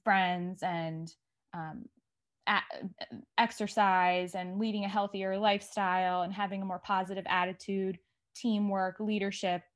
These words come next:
how to persevere when something is challenging and becoming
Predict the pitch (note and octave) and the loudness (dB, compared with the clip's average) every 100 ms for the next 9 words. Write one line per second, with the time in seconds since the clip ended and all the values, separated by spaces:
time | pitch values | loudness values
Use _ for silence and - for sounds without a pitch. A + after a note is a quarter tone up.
0 | - G#3 G3+ F#3+ - G#3 G3+ G#3+ F#3+ G3+ | -6 -2 -2 -4 -6 -4 -4 -4 -4 0
1 | F#3+ F#3+ F#3 F3+ F#3+ G3+ G3 G3 F#3 F#3 | 2 2 -2 -4 -4 -2 -2 -4 -6 -8
2 | - - _ _ _ _ _ _ _ - | -12 -20 _ _ _ _ _ _ _ 2
3 | G3+ G3 G3 G3 F#3+ F#3 F3+ E3+ - F#3+ | 4 4 4 2 0 -2 -6 -8 -2 -2
4 | F#3 F3 | -2 -6